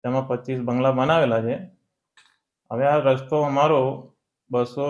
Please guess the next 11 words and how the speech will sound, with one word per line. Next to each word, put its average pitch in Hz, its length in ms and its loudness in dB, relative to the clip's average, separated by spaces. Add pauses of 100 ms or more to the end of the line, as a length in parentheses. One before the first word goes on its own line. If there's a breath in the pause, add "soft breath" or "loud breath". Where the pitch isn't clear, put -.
(120)
એક્યાસીમાંથી 135 840 -4 (880)
આવે 139 280 2
છે, 120 120 -6
બસો 117 360 -4 (160)
એંસીમાં. 123 540 -4 (1040)
અ, 117 60 -6 (200)
આ 131 160 0
રસ્તો 143 440 0
અમે 143 280 0
ખેડૂતો 143 500 -2 (200)
હાથે, 135 320 -2